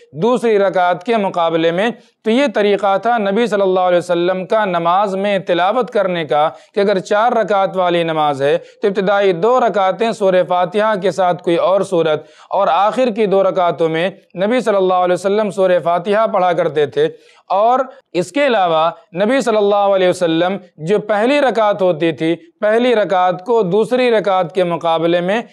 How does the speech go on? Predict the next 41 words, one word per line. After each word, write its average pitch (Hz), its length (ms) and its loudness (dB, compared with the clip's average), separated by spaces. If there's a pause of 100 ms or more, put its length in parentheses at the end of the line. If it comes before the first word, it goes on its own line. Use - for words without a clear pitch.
(220)
زیادہ 202 440 2
طویل 180 380 2 (240)
اور 208 180 0 (100)
زیادہ 185 340 0
لمبا 214 360 0
کیا 151 240 0
کرتے 135 320 -2
تھے۔ 117 220 -6 (720)
نماز 202 440 -2
میں 233 140 0
ہم 220 200 -2
کھڑے 208 260 2
ہوں 143 360 -2 (520)
تو 214 140 2
نماز 202 480 0
میں 214 260 0
سکون 196 440 -2
و 190 40 2
اطمینان 185 540 -2
ہونا 190 280 0
چاہیے۔ 123 500 -2 (200)
نماز 208 460 0
کے 214 160 0
جو 214 200 2
بھی 214 180 2
اعمال 190 540 0
ہیں، 147 300 -4 (260)
وہ 214 180 2
سارے 196 420 2
اعمال 196 540 0
ہم 190 200 -2
کو 214 160 2
اعتدال 196 720 2
کے 190 140 0
ساتھ، 160 460 0
سکون 214 380 -2
و - 20 2
اطمینان 196 640 -2
کے 196 120 0
ساتھ 214 320 -2
ادا 185 180 0